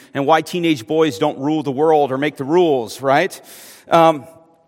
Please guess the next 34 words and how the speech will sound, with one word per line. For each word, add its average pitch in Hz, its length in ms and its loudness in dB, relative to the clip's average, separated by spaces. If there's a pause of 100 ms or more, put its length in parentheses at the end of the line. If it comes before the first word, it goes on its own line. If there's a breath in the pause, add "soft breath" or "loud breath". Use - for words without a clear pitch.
(240)
and 156 120 -6
I 156 40 0
was 160 120 -2
driving 190 400 2
with 170 140 -6
my 156 100 -4
son 180 300 -6
yesterday, 113 680 -8 (800 loud breath)
and 131 80 -14
we're 135 80 -4
driving 160 300 2
to 151 60 -4
the 135 60 -10
post 156 300 -6
office 135 260 0
in 139 100 -8
Wheaton, 135 480 -10
and 135 340 -8 (340 soft breath)
along 190 340 0
the 170 60 -10
side 180 360 0
of 147 60 -8
the 143 80 -6
road, 147 500 0
there - 800 -18
was 147 100 -8
one 175 120 -2
of 170 80 -4
these 151 140 -4
crosses. - 840 -6 (3500)
And 170 220 -6 (280)
it's - 200 -12
there 185 280 0
because 151 380 -6